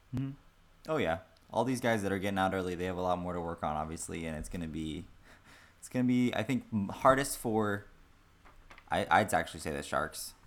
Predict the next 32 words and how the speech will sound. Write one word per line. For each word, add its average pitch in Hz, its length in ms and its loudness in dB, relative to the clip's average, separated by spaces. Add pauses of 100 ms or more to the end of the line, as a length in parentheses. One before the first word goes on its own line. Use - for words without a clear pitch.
(180)
because 87 400 -8 (260)
it's 82 140 -16
gonna 92 160 -4
be 80 400 -4
an 78 100 -8
interesting 80 380 -6
few 80 240 -6
contracts 80 760 -4
and, 73 320 -6 (680)
uh, 64 300 0
s-, - 220 -6
the, - 160 -4
all 80 100 4
these 82 160 -4
injuries 82 340 -4
at 78 60 -10
the 76 80 -2
end 82 120 -2
of 80 40 -4
the 80 80 -4
year 82 140 -4
and 82 120 -4
seeing 82 200 -4
how 80 100 -2
Thornton 78 300 -4
comes 78 240 -6
back 78 260 -4
and 80 80 -10
things 78 120 -8
like 76 140 -10
that. 78 280 -2
But 87 280 0